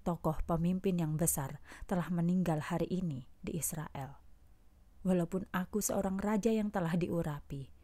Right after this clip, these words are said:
aku lemah dan tidak dapat berbuat apa-apa terhadap kedua putra Zeruya itu.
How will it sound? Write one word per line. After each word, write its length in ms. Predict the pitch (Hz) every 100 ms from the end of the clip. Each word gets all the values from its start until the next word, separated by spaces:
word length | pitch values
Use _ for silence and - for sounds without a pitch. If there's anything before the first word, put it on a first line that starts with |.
| - - - - -
aku 240 | 220 233
lemah 400 | 175 143 143 - - - - - -
dan 240 | 185 165
tidak 240 | 190 165 -
dapat 320 | 175 170 165 165
berbuat 480 | 170 156 180 180
apa-apa 640 | - 190 - 156 - 139 - - - - -
terhadap 480 | 160 185 156 160 -
kedua 400 | 185 151 170 180
putra 400 | - 185 - 151
Zeruya 400 | 139 160 160 156
itu. 320 | - 156 -